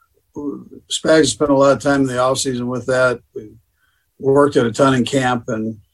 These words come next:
and, um, uh, we, we haven't had the results here. Yeah, we'll keep pounding that out until we get it right. And, um, you know, it's, it's one of those things. Everything gets magnified <laughs> when you're in the red zone, wh-, whether it's good or bad.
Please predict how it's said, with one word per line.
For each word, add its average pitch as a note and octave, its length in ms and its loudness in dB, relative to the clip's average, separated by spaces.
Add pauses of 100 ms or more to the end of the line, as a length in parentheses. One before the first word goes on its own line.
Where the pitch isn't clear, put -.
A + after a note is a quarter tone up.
(120)
and, B2+ 260 0
um, A2 500 0 (840)
uh, C#3 520 -10
we, C3+ 280 -2
we B2+ 180 0
haven't C3 180 4
had C3+ 140 2
the A#2 80 -2
results A#2 480 -2
here. A2+ 400 0
Yeah, A#2+ 260 0
we'll C3+ 480 -2
keep C#3+ 260 2
pounding C3+ 320 2
that A#2+ 180 2
out B2+ 280 0 (560)
until - 280 0
we A2+ 100 0
get A#2 120 2
it G#2+ 60 4
right. A2 440 2
And, A2+ 320 -8
um, A2 440 -4 (800)
you D3+ 120 -14
know, B2+ 240 -6
it's, A#2 160 -4
it's A#2 280 -6 (580)
one C3 160 -2
of A#2 60 0
those A2+ 160 2
things. B2 280 2 (180)
Everything D#3+ 220 6
gets B2 220 2
magnified B2+ 680 0
<laughs> - 40 -20
when C3+ 140 -4
you're A#2+ 140 -2
in A#2+ 60 2
the A2 80 0
red A2+ 260 0
zone, - 240 -12 (160)
wh-, A#2 360 -10
whether A#2 240 0
it's G#2+ 100 -8
good B2 220 -2
or A2+ 180 6
bad. A#2 400 2